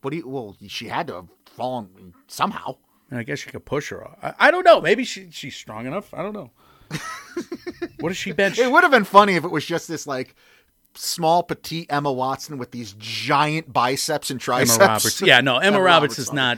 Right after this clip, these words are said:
Speaker 1: Emma
Speaker 2: she
Speaker 1: Roberts.
Speaker 2: does not look like she could lift, uh, <laughs> no, that, that, but that's just, I don't know. I mean, maybe.
Speaker 1: Yeah.
Speaker 2: Yeah, I don't wanna, you know,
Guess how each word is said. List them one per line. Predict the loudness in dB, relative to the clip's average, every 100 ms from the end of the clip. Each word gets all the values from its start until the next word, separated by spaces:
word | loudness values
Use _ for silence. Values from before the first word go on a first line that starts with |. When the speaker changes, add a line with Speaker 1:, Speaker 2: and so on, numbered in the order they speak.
| -4
Speaker 1:
Emma | -6
Speaker 2:
she | -4
Speaker 1:
Roberts. | -4 0
Speaker 2:
does | 0 2 2
not | 2 4
look | 0 2
like | 0 0
she | -4 -8
could | -4
lift, | -4 -6 -6 -6
uh, | -2 -4 -6
<laughs> | -12 -2
no, | 0 2
that, | 4 4
that, | 4
but | 6
that's | 4 4
just, | -4 -8 -16 -20 -20 -6
I |
don't | 0 2
know. | 2 0
I | -2
mean, | -2 -4 -8 _ _ -20 -20 -8
maybe. | 2 4 4 0 -4 _ _ _ -4
Speaker 1:
Yeah. | -2 -2 -6 _ _ _ _ _ 0
Speaker 2:
Yeah, | 2
I | 2
don't | 0 -2
wanna, | -4 0 0 0
you | -2
know, | -2 -2